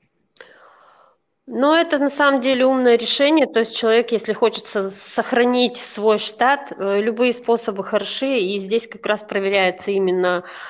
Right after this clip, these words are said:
а, то качество, а, как руководителя и, э, также ка-, кадровика, когда в лю-, в любой ситуации человек, э, помогает,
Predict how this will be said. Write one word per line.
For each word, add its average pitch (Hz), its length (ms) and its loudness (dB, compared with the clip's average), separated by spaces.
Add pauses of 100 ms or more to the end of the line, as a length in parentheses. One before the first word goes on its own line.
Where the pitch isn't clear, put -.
(220)
а, 190 400 4
то 277 200 2
качество, 226 840 -2 (300)
а, 180 380 2
как 208 320 -2
руководителя 202 1120 2
и, 190 580 2
э, 156 280 -2
также 180 880 -4
ка-, 190 320 -2 (300)
кадровика, 220 880 0 (400)
когда 185 720 0
в 175 240 -14
лю-, 202 260 -4
в 196 140 -8
любой 233 300 2
ситуации 226 680 -2
человек, 196 560 -4 (140)
э, 180 340 -4
помогает, 190 600 0